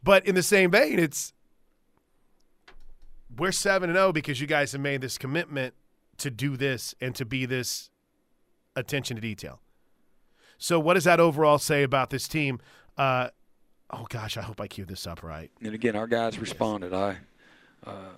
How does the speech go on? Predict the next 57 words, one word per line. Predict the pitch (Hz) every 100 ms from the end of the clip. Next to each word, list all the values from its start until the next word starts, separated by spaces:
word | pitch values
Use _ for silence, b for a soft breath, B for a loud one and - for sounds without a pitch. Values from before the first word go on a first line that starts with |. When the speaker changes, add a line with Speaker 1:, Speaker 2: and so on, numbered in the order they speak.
| _ _ _ -
Speaker 2:
you | 87
know, | 90
this | 104 -
is | 110 98
a |
group | - 107 110 107 -
that, | 101 87 _ _ _ _ _ _
you | -
know, | 98 101 101
if | 95
you're, | 98 92 85 _ b b b b b b -
um, | 98 - - _ _ _
and | 98
there | 92
are |
several | 82 123 113 98
players, | - 117 113 107 104 98
and | 95
then | 95
there | 98
were | 95
several | - 110 95
moments. | 98 110 98 98 - - -
You |
know, | 95
there's | 95 95 92
kind | 107
of | 98
in | 92
life, | 95 104 98 - -
you | 101
know, | 95
there's | 95 98 95
those | 104 101 98
that, | 98 92 - B B B B _
that, | - - -
that | - -
make | 113 113
things | - 110 107
happen, | 110 110 113 113
those | 98 101 98
that | 95 - _ -
watch | 98 113 -
things | 117 107
happen, | 113 110 107
and | 95
those | 101 104
that | 98
wake | 107 104 110
up | -
and |
say, | -
"What | 101 104
the | 107
hell | 104 98
happened?" | 104 110 - 92
And | 90